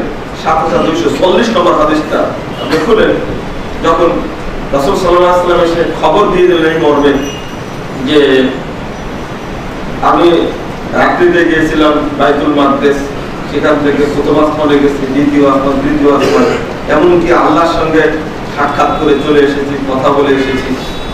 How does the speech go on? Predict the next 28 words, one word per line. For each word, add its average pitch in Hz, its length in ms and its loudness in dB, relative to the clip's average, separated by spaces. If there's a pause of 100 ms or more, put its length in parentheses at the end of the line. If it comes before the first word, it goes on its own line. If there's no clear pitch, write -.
(300)
জান্নাত 156 340 4
দেখেছি, 143 460 0
জাহান্নাম 139 480 2
দেখেছি। 139 380 0 (420)
এই 151 140 2
কথা 180 260 4
শুনে 185 540 2 (640)
যারা 170 140 2
দুর্বল 220 520 4
ইমানে 220 400 2
তারা - 100 4
বলছে, 214 240 2
"এটা 254 120 2
পাগল 247 520 4
ছাড়া 226 180 2
কিছু 170 200 -2
নয়।" - 320 -4 (360)
এতদিন 233 320 4
মনে 233 260 2
করতাম 226 440 0
যে 220 80 2
আসলে 208 360 2
হাফ 208 340 0
পাগল 196 240 4
হয়তো - 220 2
না, - 60 0
এখন 196 260 0
যে 214 100 4